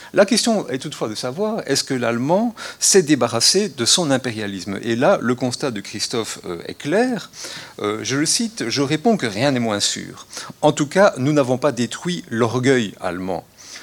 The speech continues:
Nous l'avons ébranlé, mais il reste debout. Il est tenace. En ce moment encore d'ailleurs, il accepte ce qui l'alimente et rejette ce qui le contrarie. Oui, sous ce masque de suggestion dont il feint de s'accommoder,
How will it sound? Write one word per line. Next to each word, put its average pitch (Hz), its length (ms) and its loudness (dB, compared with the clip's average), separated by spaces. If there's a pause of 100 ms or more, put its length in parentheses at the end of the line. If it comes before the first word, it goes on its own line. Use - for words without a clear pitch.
(140)
Nous 143 160 4
l'avons 156 340 8
ébranlé, 135 680 6
mais 101 140 -4
il 110 160 -2
reste 131 280 -2
debout. 113 360 -2 (340)
Il 95 140 -4
est 98 120 -4
tenace. - 580 4 (340)
En 117 120 2
ce 139 140 4
moment 147 360 6
encore 123 320 4
d'ailleurs, 143 600 4
il 123 160 2
accepte 131 360 0
ce - 140 -4
qui 117 160 -6
l'alimente 139 600 0
et 117 120 2
rejette 139 400 4
ce - 120 2
qui 135 140 -8
le 151 100 0
contrarie. 120 640 -4 (540)
Oui, 190 300 2 (280)
sous - 200 0
ce - 120 2
masque - 320 2
de 101 120 -2
suggestion 156 720 0
dont 107 140 -4
il 113 180 -8
feint 156 220 0
de 110 80 -2
s'accommoder, 110 680 -4